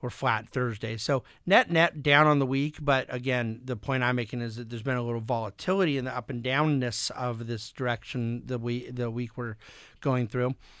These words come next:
And that, uh, volatility is entirely related to China and the trade war. And, and one of the points that I've been trying to make lately, it's important, is that's the big,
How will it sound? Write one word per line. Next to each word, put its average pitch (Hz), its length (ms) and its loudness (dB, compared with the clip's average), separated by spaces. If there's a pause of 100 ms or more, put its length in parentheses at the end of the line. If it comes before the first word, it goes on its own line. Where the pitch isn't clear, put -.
(180)
And 180 180 4
that, 202 220 6
uh, 196 200 10
volatility 180 420 8
is 156 80 -2
entirely 143 420 2
related 131 460 -2
to 120 60 -8
China 113 360 -2
and 160 100 -4
the 180 60 -4
trade 110 260 -4
war. 135 240 0 (500)
And, 151 580 4 (100)
and 151 220 2
one 175 120 4
of 196 60 2
the 156 80 4
points 151 380 0
that 139 80 -2
I've 131 100 0
been 127 120 -4
trying 139 160 -2
to 127 40 0
make 127 220 -2
lately, 120 340 -2
it's 117 220 -6
important, 131 640 -2
is 123 460 -6 (260)
that's 147 380 2
the 160 100 0
big, 143 600 0